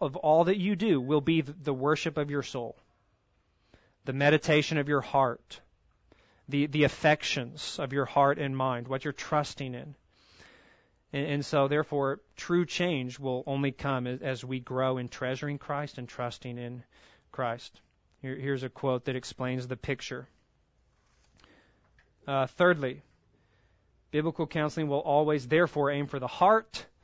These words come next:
not merely behavior modification or the removal of unpleasant feelings. And lastly, four counseling implications of dichotomy taken verbatim from Heath Lambert's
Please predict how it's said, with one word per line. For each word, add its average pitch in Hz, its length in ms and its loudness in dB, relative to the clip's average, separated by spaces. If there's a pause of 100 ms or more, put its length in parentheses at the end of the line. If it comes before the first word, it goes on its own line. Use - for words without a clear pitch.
(360)
not 143 180 -2
merely 147 340 0
behavior 143 540 -2
modification 131 800 -6
or 127 140 -8
the 127 160 -10 (140)
removal 127 420 -4
of 123 100 -4
unpleasant 127 640 -6 (600)
feelings. 170 720 4
And 156 180 0
lastly, 196 580 4
four 240 640 8
counseling 175 520 2
implications 170 640 2
of 151 80 -2
dichotomy 170 580 4
taken 180 400 0
verbatim 156 520 2
from 185 540 4 (640)
Heath 247 400 4
Lambert's 156 640 -2